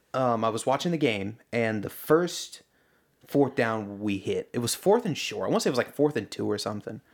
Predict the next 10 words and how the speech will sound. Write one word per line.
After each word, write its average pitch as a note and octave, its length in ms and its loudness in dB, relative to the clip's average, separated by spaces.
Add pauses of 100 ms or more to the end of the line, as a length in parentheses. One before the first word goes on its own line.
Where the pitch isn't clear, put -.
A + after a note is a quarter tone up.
(720)
And A2 140 0
I'm C3+ 160 4
like, F#2+ 340 0 (320)
"Go D#3 180 8
for G2 280 -6
it." F#2 100 -12 (540)
Like, G#2+ 200 -4
this C#3+ 200 2
is C3+ 140 0
when, A#2 520 0